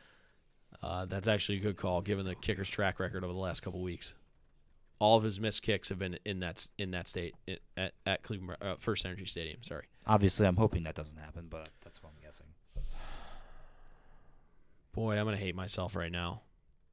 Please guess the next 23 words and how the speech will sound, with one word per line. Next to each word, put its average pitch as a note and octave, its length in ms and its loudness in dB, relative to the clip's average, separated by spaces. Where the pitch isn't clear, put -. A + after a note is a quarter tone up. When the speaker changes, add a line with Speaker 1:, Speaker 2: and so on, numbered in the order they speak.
Speaker 1:
And G2+ 320 0
God, A#2+ 360 12
I G#2 80 12
hope G2+ 220 6
I'm G2 160 4
wrong. F#2 360 0
Give A#2+ 160 2
me B2+ 200 4
all C3 440 10
of A2+ 80 2
the A#2 120 2
smoke G2+ 440 0
if F#2 140 -4
I F#2+ 140 2
am F2+ 160 0
wrong. E2 300 -4
I A2 80 6
think C3 120 10
the B2 80 8
Browns A2 280 8
lose G#2 160 2
thirty-one F#2 380 4
seventeen. F2 540 -2